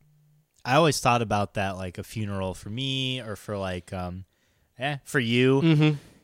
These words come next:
Speaker 1: You'd want something funny, right?
Speaker 2: I'd want an Irish funeral for
Speaker 1: Yeah,
Speaker 2: sure,
Speaker 1: yeah,
Speaker 2: where it's
Speaker 1: yeah.
Speaker 2: just a party.
Speaker 1: But I always feel like if I would do that or someone would do it for me, like, the funny stuff, people would, like, hardcore <laughs> judge that
Speaker 2: Oh,
Speaker 1: person.
Speaker 2: yeah, yeah, they might.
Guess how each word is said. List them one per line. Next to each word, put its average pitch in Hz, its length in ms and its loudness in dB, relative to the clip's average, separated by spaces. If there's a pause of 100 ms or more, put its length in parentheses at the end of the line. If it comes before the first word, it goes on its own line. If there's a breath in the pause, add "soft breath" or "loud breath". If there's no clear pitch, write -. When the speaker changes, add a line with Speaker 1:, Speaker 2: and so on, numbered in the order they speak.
(120)
Speaker 1:
You'd 185 180 0
want 175 280 0
something 143 340 -2
funny, 107 360 -2
right? 95 440 -2
Speaker 2:
I'd 143 140 -2
want 151 160 4
an 131 80 0
Irish 117 360 2
funeral 117 300 -2
for 131 120 -4
Speaker 1:
Yeah, 120 100 2
Speaker 2:
sure, 113 160 6
Speaker 1:
yeah, 113 80 4
Speaker 2:
where 110 80 4
it's 101 80 0
Speaker 1:
yeah. 101 40 -4
Speaker 2:
just 127 120 -2
a 123 60 -2
party. 104 400 -4 (220)
Speaker 1:
But 139 80 6
I 156 60 10
always 180 220 4
feel 180 300 -2
like 147 380 -2
if 151 180 -2
I 147 120 6
would 131 280 -2
do 143 260 2
that 98 380 -2
or 110 100 -4
someone 135 300 -4
would 127 100 -4
do 123 120 -2
it 113 60 -6
for - 140 -10
me, 110 280 -2
like, 107 260 -2
the 104 80 -2
funny 120 340 -2
stuff, 120 300 -4
people 135 280 -2
would, 120 120 0
like, 98 180 -2
hardcore 123 1040 4
<laughs> - 0 -
judge 160 800 4 (100)
that 190 220 6
Speaker 2:
Oh, 127 60 0
Speaker 1:
person. 202 280 -4
Speaker 2:
yeah, 147 320 8
yeah, 135 280 8
they 160 120 6
might. 120 400 4